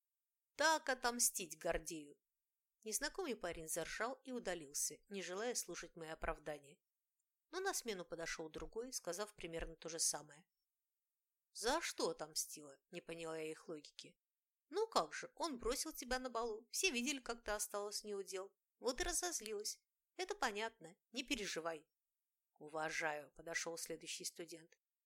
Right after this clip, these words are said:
«За себя нужно уметь постоять». «Так держать, попаданка», — донеслось из-за соседнего столика.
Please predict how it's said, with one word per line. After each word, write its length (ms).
«За 120
себя 260
нужно 320
уметь 240
постоять». 600
«Так 300
держать, 380
попаданка», — 720
донеслось 560
из-за 280
соседнего 560
столика. 580